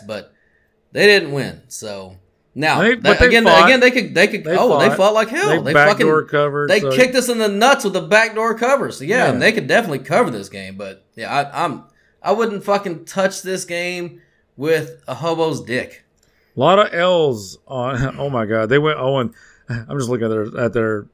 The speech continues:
Speaker 2: uh, Carolina's schedule. They went oh and three in the preseason too, by the way. So they're literally, their <laughs> entire year is nothing but L's except for that one against Houston that we had. So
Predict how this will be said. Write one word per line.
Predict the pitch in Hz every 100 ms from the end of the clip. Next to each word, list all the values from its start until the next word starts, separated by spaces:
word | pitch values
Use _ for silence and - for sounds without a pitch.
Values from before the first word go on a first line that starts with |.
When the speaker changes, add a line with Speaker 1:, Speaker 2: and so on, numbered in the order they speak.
| _ _ _ -
Speaker 2:
uh, | 104 95
Carolina's | - 123 110 107 104 101 - _ -
schedule. | - 113
They | 110
went | 165 180
oh | 160 151
and | 123
three | 135 135 131 123
in | 117
the | 113 107 104
preseason | 101 131 117 120 104 95 90
too, | 123 107
by | 95
the | 95
way. | 101 95
So | - 110 117
they're | 151 165
literally, | 160 160 165 170 165 165 165 147 - _
their | 143 143
<laughs> | 135 - - _ _ 208
entire | 214 175 170
year | 160 143 143 123 107 - - _
is | - 117
nothing | 156 143 135
but | 135 -
L's | 135 127 113
except | 107 127 113
for |
that | 113 113
one | 110 120 123 123 127 127 - _ _ -
against | 113 110 110 110 -
Houston | - 117 113 95
that | 95 98
we | 101
had. | 90 87 87 85
So | - 92 92